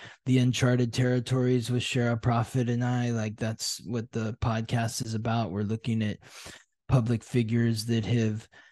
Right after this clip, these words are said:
uh, died, passed over, maybe at a young age, and, and understanding, uh, how or why that happened based on where the planets were when they were born and where the planets were when they died,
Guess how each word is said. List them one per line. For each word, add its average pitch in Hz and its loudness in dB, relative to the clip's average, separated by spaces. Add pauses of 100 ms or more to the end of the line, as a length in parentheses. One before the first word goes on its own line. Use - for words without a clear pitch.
(260)
uh, 110 2 (120)
died, 117 2 (420)
passed 117 2
over, 120 2
maybe 113 0
at 110 0
a 113 2
young 117 0
age, 120 0
and, 110 -2
and 110 -2
understanding, 113 -2 (560)
uh, 110 0 (460)
how 120 0
or 113 0
why 113 0
that 110 -2
happened 113 -2
based 113 0
on 107 4
where 104 4
the 101 2
planets 113 2
were 110 2
when 104 2
they 104 0
were 104 0
born 170 8 (200)
and 123 2
where 117 4
the 113 0
planets 113 0
were 120 0 (420)
when 123 2
they 117 4
died, 120 6